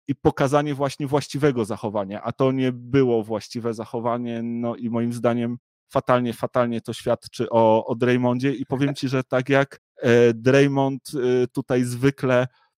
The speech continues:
kiedy coś było nie po jego myśli, potrafił zaraz po meczu nagle wskoczyć do szatni, wyjąć mikrofon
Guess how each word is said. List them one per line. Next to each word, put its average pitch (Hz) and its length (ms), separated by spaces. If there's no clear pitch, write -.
kiedy 127 220
coś 135 220
było 123 220
nie 123 120
po 127 140
jego 131 260
myśli, 117 400
potrafił 117 520
zaraz 120 340
po 123 140
meczu 127 380
nagle 117 280
wskoczyć 123 400
do 117 120
szatni, 123 340
wyjąć 120 360
mikrofon 123 520